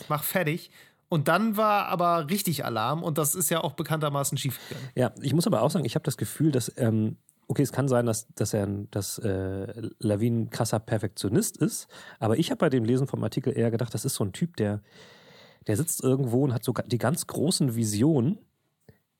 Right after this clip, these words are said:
Speaker 2: aber beschäftigt sich
Speaker 1: Ja.
Speaker 2: gar nicht so mit dem, was da im Detail alles seine Mitarbeiter alle so machen. Und deswegen fällt es ihm auch relativ leicht, irgendwie zu sagen, "Okay, das brauchen wir alles nicht mehr." Der guckt sich quasi nur so ein Teil an,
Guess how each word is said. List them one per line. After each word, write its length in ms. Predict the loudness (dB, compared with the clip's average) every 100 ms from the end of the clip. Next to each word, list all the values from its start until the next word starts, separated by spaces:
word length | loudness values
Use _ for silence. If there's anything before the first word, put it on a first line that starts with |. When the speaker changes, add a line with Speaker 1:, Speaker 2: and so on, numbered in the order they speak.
| -2
Speaker 2:
aber 180 | 2
beschäftigt 460 | 2 2 0 2 0
sich 120 | 2
Speaker 1:
Ja. 60 | 4
Speaker 2:
gar 160 | 4 2
nicht 120 | 2
so 140 | 2
mit 160 | 2 2
dem, 180 | 2 2
was 140 | 0
da 80 | 0
im 100 | -2
Detail 360 | -2 -2 0 2
alles 200 | 2 0
seine 160 | 0 0
Mitarbeiter 420 | 0 2 0 0
alle 100 | 0
so 100 | 2
machen. 340 | 0 0 -6 -10 _ _
Und 180 | -4 0
deswegen 400 | 0 2 0 0
fällt 220 | 0 2
es 120 | 2
ihm 140 | 0 -2
auch 180 | -2 0
relativ 500 | 0 0 -4 -8 -4
leicht, 420 | 0 0 -2 -2
irgendwie 200 | -4 -4
zu 120 | -4
sagen, 100 | -2
"Okay, 120 | -2
das 100 | -2
brauchen 180 | 0 0
wir 60 | 0
alles 120 | -2
nicht 120 | -6
mehr." 160 | -6 -10 -12 -6
Der 80 | 0
guckt 180 | 0 0
sich 120 | -2
quasi 380 | 2 2 2 -2 -8 -20 -20 _ 0
nur 120 | 2
so 100 | 2
ein 80 | 0
Teil 380 | 0 2 4
an, 380 | 2 2 2 -2